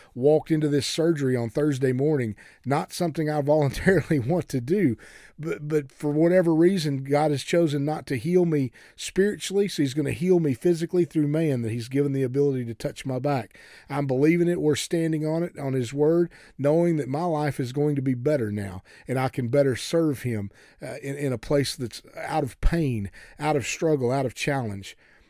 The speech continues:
We've got to learn to walk and understand that God is calling us out for this time, in the time that we are in today, for such a time as this. In this midst of this chaotic world, our life needs to shine loudly,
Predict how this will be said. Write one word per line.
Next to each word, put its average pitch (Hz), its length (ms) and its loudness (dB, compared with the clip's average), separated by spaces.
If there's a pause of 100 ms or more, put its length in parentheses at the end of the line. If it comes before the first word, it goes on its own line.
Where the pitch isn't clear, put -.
(380)
We've 156 260 4
got 156 260 2
to 147 80 -2
learn 151 300 0
to 131 100 -2
walk 143 540 2 (300)
and 135 140 -6
understand 151 680 0
that 110 100 -6
God 143 240 0
is - 120 -4
calling 160 460 -2
us - 180 -6
out 123 360 -6 (300)
for 127 140 -2
this 127 400 0
time, 110 440 -4 (460)
in 156 160 -2
the 131 80 0
time 160 400 -4
that 135 100 -6
we 147 160 2
are 139 120 2
in 139 180 0
today, 110 500 -4 (200)
for 127 140 -4
such 135 320 -2
a 143 60 -2
time 139 340 -6
as 110 200 -6
this. 107 360 -4 (300)
In 185 260 2
this 180 300 0
midst 165 400 -2
of 131 80 -4
this 127 180 -4
chaotic 147 520 -2
world, 127 360 0 (260)
our 147 260 2
life 143 320 0
needs 127 260 -4
to 120 120 -6
shine 120 400 -2
loudly, 160 560 -2